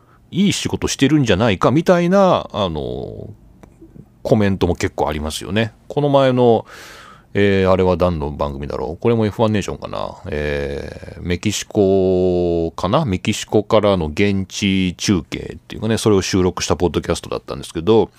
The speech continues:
アルボンに対しては、あの、「角田が最近調子いいよね」みたいなのをアルボンに言ってましたからね。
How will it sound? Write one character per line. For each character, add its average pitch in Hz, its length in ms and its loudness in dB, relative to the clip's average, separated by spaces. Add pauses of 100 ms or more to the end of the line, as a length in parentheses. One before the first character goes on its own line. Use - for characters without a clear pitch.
(340)
ア 120 80 4
ル 101 80 4
ボ 76 220 -2
ン 65 240 -14
に 80 180 -8
対 78 200 -2
し - 60 -12
て - 100 -2
は、 160 280 4 (300)
あ 80 140 -2
の、 73 480 -6
「角 95 220 0
田 80 120 2
が 78 60 -4
最 95 260 2
近 98 200 0
調 113 180 0
子 - 140 0
い 127 60 4
い - 20 4
よ 123 80 4
ね」 98 240 2
み 78 140 -6
た 73 120 -2
い 64 60 -6
な 80 100 -8
の 196 140 4
を 190 280 2 (260)
ア 120 80 6
ル 101 80 0
ボ 71 120 -6
ン 69 40 -10
に 71 40 -12
言 76 100 -8
っ - 20 -12
て - 120 -8
ま 78 80 -2
し - 40 -6
た - 80 -10
か - 80 -18
ら 92 80 -10
ね。 175 220 4